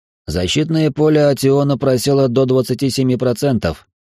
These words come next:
сверившись с обновленными данными, сообщил Никита. "Боюсь, они не продержатся и часа". Софи ничего не ответила.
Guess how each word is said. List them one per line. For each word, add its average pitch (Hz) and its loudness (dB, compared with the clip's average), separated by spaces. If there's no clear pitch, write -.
сверившись 131 -2
с - -4
обновленными 113 0
данными, 127 0
сообщил 104 -4
Никита. 90 -6
"Боюсь, 131 -2
они 151 0
не 151 0
продержатся 139 0
и 131 2
часа". 113 -2
Софи 113 -10
ничего 120 -2
не 113 0
ответила. 90 -4